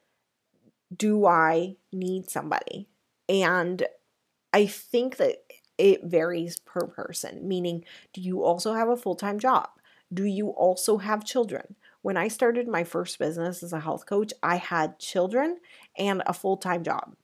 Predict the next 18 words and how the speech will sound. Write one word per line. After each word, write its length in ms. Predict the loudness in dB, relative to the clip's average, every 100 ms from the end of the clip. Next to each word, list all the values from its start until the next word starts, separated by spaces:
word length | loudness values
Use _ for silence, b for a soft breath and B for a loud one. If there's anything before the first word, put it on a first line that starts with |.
| _ _ B B 0
And 180 | 0 2
so, 400 | 4 6 4 2
yes, 400 | 2 4 4 2 0
I 160 | 2 2
had, 560 | 0 0 2 0 -6 _ _ -6
uh, 300 | -2 0 0 -2
a 80 | -2
team 320 | -2 -6 -4
member 400 | -6 -4 -4 -4
when 180 | -2 -2
I 140 | -2
only 280 | -2 -6 -6
had 220 | -6 -6
one 240 | -6 -10
client. 600 | -6 -4 -4 -8 -16 -20 _ _ _
Yes, 320 | 0 2 2 2
I 120 | 0
did. 300 | 2 0